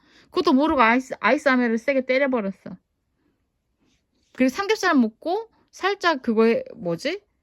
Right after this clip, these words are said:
그 미니 햄버거처럼 째까는 거, 그걸 먹었어. 기름진 거. 그랬더니 이제 안에서 난리가 부릉부릉, 우르릉, 쾅쾅쾅쾅쾅쾅쾅, 뿌직. <laughs> 엄마 아파서 죽는 줄 알았어.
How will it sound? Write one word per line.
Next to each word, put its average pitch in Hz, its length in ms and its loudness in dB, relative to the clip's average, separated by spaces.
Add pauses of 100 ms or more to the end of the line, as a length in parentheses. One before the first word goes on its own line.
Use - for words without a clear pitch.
(100)
그 196 120 -8
미니 277 280 2
햄버거처럼 247 560 0
째까는 311 420 0
거, 185 120 0
그걸 233 240 2
먹었어. 175 480 -6 (180)
기름진 202 400 2
거. 131 180 -12 (1300)
그랬더니 262 520 2
이제 180 120 0
안에서 185 340 0
난리가 180 460 -4
부릉부릉, 180 440 -6 (240)
우르릉, 208 400 -2
쾅쾅쾅쾅쾅쾅쾅, 233 2000 -2
뿌직. 277 280 -10 (300)
<laughs> - 1120 -4 (1080)
엄마 240 220 4
아파서 254 340 0
죽는 240 380 0
줄 254 80 -4
알았어. 233 280 -8